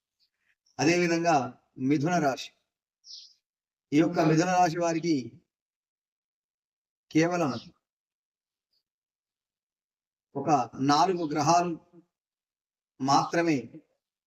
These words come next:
కొంత అనుకూలంగా ఉండడం వలన సామాన్యంగా ఉంటుంది. పనులు శ్రమతో పూర్తి చేస్తూ ఉంటారు.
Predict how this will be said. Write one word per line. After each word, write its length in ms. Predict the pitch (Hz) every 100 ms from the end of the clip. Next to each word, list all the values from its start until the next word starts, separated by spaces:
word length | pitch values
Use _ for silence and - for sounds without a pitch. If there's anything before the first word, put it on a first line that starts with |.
| _ _
కొంత 200 | 143 156
అనుకూలంగా 840 | - - - 151 165 180 180 175 165
ఉండడం 260 | 151 165 165
వలన 260 | 156 160 147 123 120 _ _ _ _ _ _ _ -
సామాన్యంగా 600 | 143 147 165 160 156 151 143
ఉంటుంది. 320 | 139 156 160 175 175 _ 175 180 _ _ _ _ _ _ _ -
పనులు 240 | 147 190 185
శ్రమతో 300 | 170 175 180 135
పూర్తి 220 | 156 156 165
చేస్తూ 240 | 156 - 156
ఉంటారు. 320 | 147 160 160